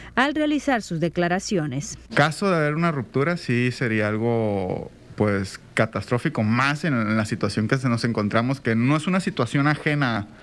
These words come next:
Speaker 2: este, es una situación, este, mundial. O sea, todo mu-, todos los países tienen ahorita problemas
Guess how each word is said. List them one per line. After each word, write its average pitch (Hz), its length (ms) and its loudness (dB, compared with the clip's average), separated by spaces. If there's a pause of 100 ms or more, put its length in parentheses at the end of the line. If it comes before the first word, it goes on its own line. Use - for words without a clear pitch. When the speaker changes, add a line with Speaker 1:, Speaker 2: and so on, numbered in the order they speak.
(720)
Speaker 2:
este, 104 1120 0
es 104 140 0
una 135 180 2
situación, 117 1040 0 (160)
este, 113 340 0
mundial. 110 680 0 (280)
O - 40 -6
sea, 104 160 0
todo 120 280 2
mu-, 123 260 2
todos 123 260 2
los 139 120 -2
países - 340 -4
tienen 120 220 2
ahorita 113 200 -2
problemas 107 500 0